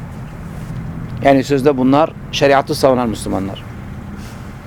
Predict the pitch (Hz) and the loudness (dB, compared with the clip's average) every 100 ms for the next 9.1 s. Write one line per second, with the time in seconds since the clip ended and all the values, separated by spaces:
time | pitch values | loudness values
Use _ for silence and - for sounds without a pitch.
0 | - 156 139 123 - 123 - 120 - - | 4 6 6 2 2 2 0 -6 -6 -14
1 | - - 123 135 - 160 147 135 147 - | -10 4 6 6 4 4 4 4 2 2
2 | 120 113 - - - - 139 147 139 131 | 2 0 -6 -16 -16 4 8 10 8 4
3 | - 127 127 - 131 127 143 135 - 131 | 2 2 2 2 2 4 2 2 2 2
4 | 127 127 131 120 117 123 - - - - | 4 2 2 4 4 2 0 -12 -16 -16
5 | - - - - 117 120 143 139 139 135 | -16 -16 -8 0 2 6 6 6 6 4
6 | 147 139 - 135 - 131 - 135 127 - | 2 2 0 0 2 2 4 2 2 2
7 | 135 120 131 214 - 147 - 180 - - | 0 2 2 4 4 0 0 -2 -2 0
8 | 139 - 135 127 151 - - 139 135 160 | 0 2 0 2 2 4 6 6 6 4
9 | 196 | 0